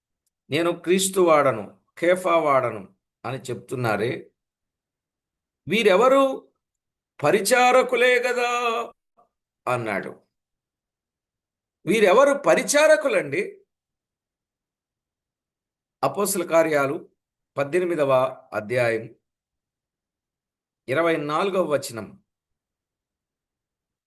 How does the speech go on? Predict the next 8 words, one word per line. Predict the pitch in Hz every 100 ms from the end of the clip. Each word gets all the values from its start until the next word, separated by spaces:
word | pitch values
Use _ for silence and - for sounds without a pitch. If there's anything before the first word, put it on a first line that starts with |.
| _ 220
అపోస్తుల | - 202 196 175
కార్యాలు | 175 156 147 143 127 123 120 - _ _ _ _ _ _ _ _ _ _ _ _ _ _ _ _ _ _ _ _ -
పద్దెనిమిదవ | 135 147 202 208 165 135
అధ్యాయం | 107 120 113 113 113 _ _ _ -
ఇరవై | 127 143 139
నాలుగవ | 135 139 196 175
వచనములో, | 139 120 - 113 107 101 92 127 - _ _ _ _ _ _ _ _ _ _ _ _ _ -
వారెవరు? | 131 139 117 160 226 208 370 -